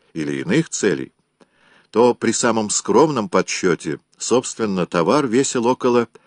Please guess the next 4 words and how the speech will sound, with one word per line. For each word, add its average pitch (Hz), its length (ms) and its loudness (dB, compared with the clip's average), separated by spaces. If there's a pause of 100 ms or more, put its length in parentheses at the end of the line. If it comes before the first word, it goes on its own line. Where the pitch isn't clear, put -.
(280)
пяти 113 460 4
тысяч - 680 -4
тонн. 65 360 -2 (1200)
Это 147 460 2